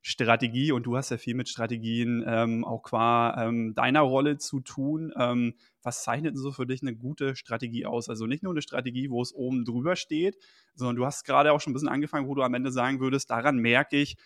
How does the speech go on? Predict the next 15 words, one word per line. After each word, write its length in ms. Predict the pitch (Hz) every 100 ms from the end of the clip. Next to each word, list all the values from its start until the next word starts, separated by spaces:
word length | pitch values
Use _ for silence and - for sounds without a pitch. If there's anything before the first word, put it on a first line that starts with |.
| _ _ -
ob 180 | 143 -
da 260 | 131 117
wirklich 720 | 107 127 - 147 151 143 - _ -
eine 320 | 117 120 143
Strategie 640 | - 117 120 131 117 120
dahinter 480 | 135 120 120 156 151
steckt 400 | 127 - 131 -
und 120 | 113 120
ob 120 | 113
das 200 | 117 110
wirklich 360 | 123 139 123
was 200 | 117 120
ist, 260 | - 143 120
was 240 | 117 -
irgendwie 560 | - 120 120 120 120